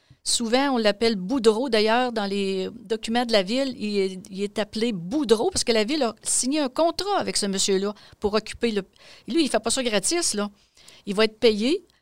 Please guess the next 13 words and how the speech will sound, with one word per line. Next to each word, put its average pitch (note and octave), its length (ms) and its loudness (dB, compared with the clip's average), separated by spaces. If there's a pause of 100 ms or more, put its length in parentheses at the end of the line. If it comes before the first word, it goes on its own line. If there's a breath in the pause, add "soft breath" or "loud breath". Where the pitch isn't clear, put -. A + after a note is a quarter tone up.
(220)
pour, C#4 300 4
bien G3+ 180 0
sûr, C#4+ 340 0
don-, G3 400 0 (240)
permettre A#3 440 2
qu'on G3 300 0
accueille G#3+ 300 0
des G3 200 0
gens. G#3 220 -2 (520 soft breath)
Il G3 80 -6
y G#3 40 4
a G3+ 120 2
vingt-cinq, B3+ 440 -2